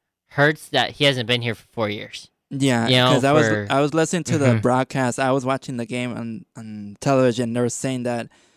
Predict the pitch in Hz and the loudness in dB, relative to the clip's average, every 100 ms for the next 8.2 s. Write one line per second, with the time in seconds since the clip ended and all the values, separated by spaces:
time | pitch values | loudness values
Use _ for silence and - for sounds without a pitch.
0 | _ _ 131 120 117 117 120 - 127 117 | _ _ -4 0 2 2 0 -2 -4 -4
1 | - - 143 143 139 127 123 127 - 135 | -6 0 2 4 2 0 -4 -6 -2 0
2 | 131 127 123 - 127 123 107 127 123 - | 2 0 -4 -4 -2 -2 -2 -4 0 4
3 | 175 196 123 _ _ _ _ - - 135 | 4 4 0 _ _ _ _ -8 0 2
4 | 127 123 127 123 123 - 131 113 110 - | 2 0 -2 -4 -6 -6 -4 -4 -8 -14
5 | - 123 131 123 - 131 120 120 123 156 | -12 -4 -2 -2 -4 -2 -2 -2 2 4
6 | 165 127 110 110 107 110 - 160 170 156 | 6 4 0 -4 -6 -6 -2 2 2 0
7 | _ _ - - 165 190 185 139 - - | _ _ -2 0 2 2 2 0 -2 -14
8 | - | -16